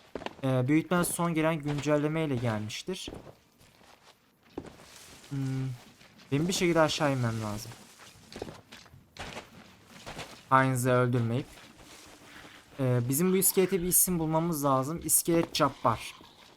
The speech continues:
İskelet Cabbar'a teşekkür ediyoruz. Ee, dur iskelet Cabbar'ım, gel.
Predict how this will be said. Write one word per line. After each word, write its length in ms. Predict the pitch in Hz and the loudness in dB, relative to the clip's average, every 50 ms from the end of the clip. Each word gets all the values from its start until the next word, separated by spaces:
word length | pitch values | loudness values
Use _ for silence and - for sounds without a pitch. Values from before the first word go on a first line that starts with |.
| _ _ _ _ - _ _ _ _ - - - | _ _ _ _ -20 _ _ _ _ -8 -4 -4
İskelet 360 | - - 165 160 151 156 - | -2 2 2 2 2 2 2
Cabbar'a 440 | - 160 151 - - 143 139 156 175 | 0 0 0 2 0 2 2 2 0
teşekkür 440 | - - 151 123 - 151 135 - 156 | -2 -6 -6 -4 -4 -6 -4 -2 -2
ediyoruz. 480 | 143 127 123 117 123 165 190 - - - - _ - - - - - - - - - - - | 0 0 0 -2 -2 -4 -6 -10 -14 -16 -18 _ -20 -20 -20 -20 -20 -20 -20 -20 -18 -10 -4
Ee, 200 | 139 135 139 131 | -2 -2 0 2
dur 100 | 160 165 | 4 4
iskelet 380 | 165 143 - - 147 123 120 - | 4 4 2 0 0 0 0 -2
Cabbar'ım, 400 | - 113 - - 117 113 117 123 | -4 -6 -6 -6 -8 -6 -4 -2
gel. 140 | 139 127 | -2 -4